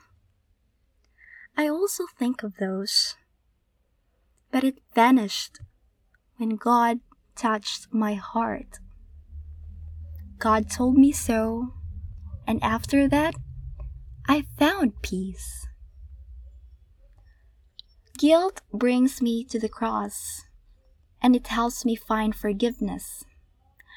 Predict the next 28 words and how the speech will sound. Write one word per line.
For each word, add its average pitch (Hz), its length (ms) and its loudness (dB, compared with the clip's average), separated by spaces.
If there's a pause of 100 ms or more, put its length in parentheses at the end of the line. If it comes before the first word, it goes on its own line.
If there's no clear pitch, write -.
(240)
to 240 140 -2
let 240 420 4
go 277 540 6
of 220 140 0
what 226 380 2
wounded 247 600 6
me. 190 220 -6 (1300)
And 262 180 10
when 269 120 8
I 262 80 8
chose 277 500 2
to 247 120 0
believe 226 440 2
Him, 330 340 -2 (1800)
I 294 120 2
chose 294 360 -2
to 262 100 0
let 247 280 -2
go 269 160 4
of 240 100 -4
the 202 100 -4 (100)
pain, 285 600 0 (920)
the 226 80 -12
heartaches, - 840 0 (600)
the 220 80 0
frustrations, - 1300 -2 (600)
the 220 200 2
anger, 226 580 4